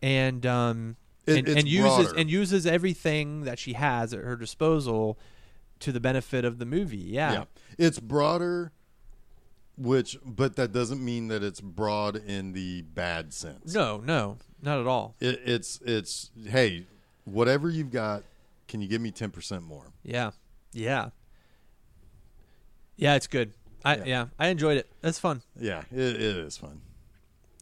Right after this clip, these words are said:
Speaker 1: The New Seduction.
Speaker 2: The New Seduction. Hey, we don't know if she's dead.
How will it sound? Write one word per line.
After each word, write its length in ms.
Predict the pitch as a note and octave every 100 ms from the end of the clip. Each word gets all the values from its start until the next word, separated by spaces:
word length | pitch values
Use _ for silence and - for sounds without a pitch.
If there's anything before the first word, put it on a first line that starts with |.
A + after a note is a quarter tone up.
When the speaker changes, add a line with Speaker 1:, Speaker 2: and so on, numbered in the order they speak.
| - -
Speaker 1:
The 100 | A2+
New 360 | G#2 G#2 B2 C#3
Seduction. 680 | - D3+ - - - - - -
Speaker 2:
The 160 | G#2+
New 280 | F#2 F#2 B2+
Seduction. 460 | - C#3+ B2 D3 - -
Hey, 280 | - F3+ D3 - -
we 180 | A2+ C#3
don't 180 | C4 A#3
know 160 | D3+ C#3
if 60 |
she's 200 | A2+ G#2
dead. 320 | E2 B2+ G#2